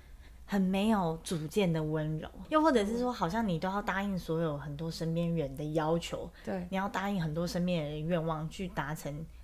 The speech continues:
Speaker 1: 人家觉得的温柔。女生在很坚强、很勇敢的时候，真的很坚强、勇敢。
Speaker 2: 嗯哼。
Speaker 1: 可是女生在很柔软的时候，也可以用很柔情的方式，比较柔软的方法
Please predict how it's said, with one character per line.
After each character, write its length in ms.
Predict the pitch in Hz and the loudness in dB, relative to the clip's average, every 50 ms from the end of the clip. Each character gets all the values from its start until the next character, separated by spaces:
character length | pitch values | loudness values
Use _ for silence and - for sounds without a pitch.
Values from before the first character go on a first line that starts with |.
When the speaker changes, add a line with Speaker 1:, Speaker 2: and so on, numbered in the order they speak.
| - - - - - - | -18 -20 -20 -20 -14 -4
Speaker 1:
人 280 | - 175 170 160 165 165 | 0 2 2 2 2 2
家 160 | 196 185 196 | 0 0 -2
觉 220 | - - - 143 139 | -2 -2 -2 -2 -2
得 100 | 151 147 | -2 -2
的 160 | 143 147 147 | -2 -2 -4
温 340 | 147 147 165 156 151 160 165 | -2 0 0 0 0 0 0
柔。 240 | 160 - - - 180 - - - | 0 -2 -4 -6 -12 -12 -4 2
女 200 | - 220 208 202 | 6 6 8 8
生 180 | 190 240 262 269 | 8 6 6 6
在 140 | 269 285 262 | 6 6 4
很 260 | 214 180 170 151 156 | 4 4 2 2 2
坚 280 | - 208 214 214 226 | 2 2 4 4 4
强、 280 | 220 214 185 143 151 151 | 4 4 2 0 0 0
很 160 | 151 160 151 | 0 2 2
勇 240 | 147 156 151 160 180 | 2 2 2 2 4
敢 200 | 190 180 151 131 | 2 2 2 0
的 40 | 156 | 0
时 80 | 156 | 0
候， 140 | 165 175 180 175 | 2 2 2 0
真 280 | - - 214 196 202 | 0 2 2 4 4
的 60 | 185 | 2
很 200 | 165 165 147 156 | 2 0 -2 -4
坚 220 | 151 - 170 170 175 | -2 0 2 2 2
强、 200 | 175 156 147 147 | 0 -2 -4 -4
勇 220 | 147 131 143 170 185 | -6 -6 -8 -8 -8
敢。 160 | - - - - - | -8 -8 -8 -10 -10
Speaker 2:
嗯 360 | - 226 196 190 190 185 190 | -8 -6 -4 -4 -4 -6 -4
哼。 20 | - - | -4 0
Speaker 1:
可 80 | 202 | 2
是 180 | 214 269 277 233 - - - - | 4 4 4 2 0 -8 -6 0
女 180 | 214 202 196 | 2 2 4
生 160 | 185 226 240 240 | 4 4 4 6
在 140 | 277 269 | 6 4
很 240 | 233 196 185 165 160 | 4 4 4 4 4
柔 180 | 156 160 156 175 | 6 6 6 6
软 220 | 190 180 160 156 | 6 4 4 4
的 40 | 156 | 2
时 80 | 151 175 | 0 0
候， 80 | 180 | 2
也 160 | 190 185 165 | 4 4 4
可 140 | 156 170 190 | 4 2 0
以 80 | 202 196 | 0 2
用 160 | 220 214 202 - - - - - - - - | 2 0 0 -2 -6 -12 -16 -16 -16 -16 -10
很 280 | - - 185 175 170 160 | -2 2 4 4 6 6
柔 260 | 151 170 165 170 190 | 8 8 8 8 6
情 340 | 196 - - 185 156 151 156 | 4 2 0 0 2 2 4
的 120 | 160 165 | 4 2
方 280 | 165 165 175 170 175 180 | 4 4 2 2 4 2
式， 240 | 175 - 214 202 170 | 0 0 0 0 0
比 140 | 170 - 165 | 0 0 2
较 160 | 202 214 220 | 4 4 4
柔 240 | 202 185 175 170 170 | 6 6 8 8 8
软 220 | 185 165 151 143 | 8 6 4 4
的 160 | 143 143 143 | 0 -2 -2
方 320 | 143 - 170 170 175 185 190 | 0 2 2 2 2 2 2
法 340 | - - 143 - - 175 | 2 2 2 2 0 -10